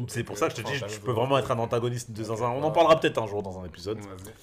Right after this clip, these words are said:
Speaker 1: Mais, euh, au moment où j'ai rencontré, euh, une autre personne avec qui j'ai été,
Speaker 2: Mhm.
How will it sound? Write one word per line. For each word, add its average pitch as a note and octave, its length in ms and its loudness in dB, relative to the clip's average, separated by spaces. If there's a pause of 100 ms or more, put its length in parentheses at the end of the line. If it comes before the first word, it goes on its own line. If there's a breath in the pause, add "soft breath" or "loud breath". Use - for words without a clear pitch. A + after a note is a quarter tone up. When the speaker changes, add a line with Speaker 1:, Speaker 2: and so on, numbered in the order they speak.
(340 loud breath)
Speaker 1:
Mais, A2 280 2
euh, A2 480 6
au B2+ 80 -2
moment C3+ 340 2
où A2+ 60 -4
j'ai G#2+ 180 -4
rencontré, G#2+ 560 -6
euh, F2+ 600 -4
une G#2 160 -8
autre D#3+ 120 -6
personne B2 240 -6
avec F#2+ 160 -8
qui G#2+ 120 -10
j'ai G2 160 -6
été, G#2 260 -10 (160)
Speaker 2:
Mhm. G#2 60 -18